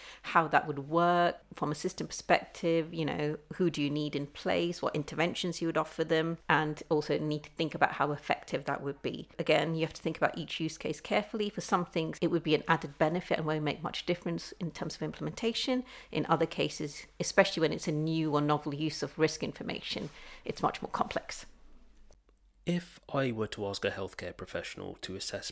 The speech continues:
Speaker 2: my polygenic score for a particular disease, is that an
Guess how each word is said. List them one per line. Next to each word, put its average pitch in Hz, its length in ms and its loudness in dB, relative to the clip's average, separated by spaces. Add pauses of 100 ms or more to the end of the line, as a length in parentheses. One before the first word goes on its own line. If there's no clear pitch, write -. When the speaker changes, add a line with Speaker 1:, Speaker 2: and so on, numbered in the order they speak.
Speaker 2:
my 85 240 -6
polygenic 90 580 -8
score 85 380 -4
for 85 420 -8
a - 300 -12
particular - 480 -10
disease, - 500 -10 (680)
is 135 200 0
that 143 240 -2
an 120 140 -2